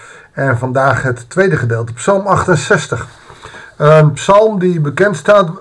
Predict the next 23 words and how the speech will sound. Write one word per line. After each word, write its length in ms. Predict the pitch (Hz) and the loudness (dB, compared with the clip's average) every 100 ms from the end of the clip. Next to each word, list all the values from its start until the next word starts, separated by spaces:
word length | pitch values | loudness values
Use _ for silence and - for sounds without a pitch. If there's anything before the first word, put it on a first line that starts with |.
| - _ _ | -18 _ _
om 500 | - 165 170 160 156 | -2 2 4 4 2
zijn 220 | 120 156 | -2 -6
ingewikkeldheid. 800 | 185 120 151 175 151 120 113 - - _ _ - - - - - _ _ 139 | -6 -2 0 0 0 0 -4 -8 -20 _ _ -20 -20 -20 -20 -20 _ _ -6
Ehm, 420 | 135 135 135 135 131 160 | -2 0 0 -2 -6 -8
het 100 | 139 | 0
wordt 240 | 160 175 | 2 4
door 220 | 151 143 | 4 4
exegeten, 720 | 156 156 - - 170 185 190 | 2 -2 -2 2 4 4 2
door 320 | 156 147 127 117 | 2 2 2 0
veel 260 | 147 139 | 0 0
theologen 500 | 123 147 135 165 156 | 2 2 4 4 4
beschouwd 340 | 143 - 190 175 | 0 2 2 2
als 120 | 120 | 0
de 80 | 147 | 2
meest 380 | 156 220 156 | 4 4 2
gecompliceerde 1120 | - 135 117 - 254 202 170 156 208 190 165 120 - _ _ _ _ _ | -2 -4 -4 -4 -4 -4 -6 -2 4 4 4 -4 -12 _ _ _ _ _
psalm 460 | - - 233 226 208 | -18 0 4 4 2
uit, 300 | 180 170 160 | 0 0 0
eh, 360 | 160 151 147 143 - - - - - _ | 0 0 -2 -6 -12 -20 -20 -20 -20 _
uit 180 | 139 | -6
de 60 | 123 | 0
hele 160 | 143 147 | 2 2
reeks. 520 | 131 120 120 - | 0 -4 -6 -16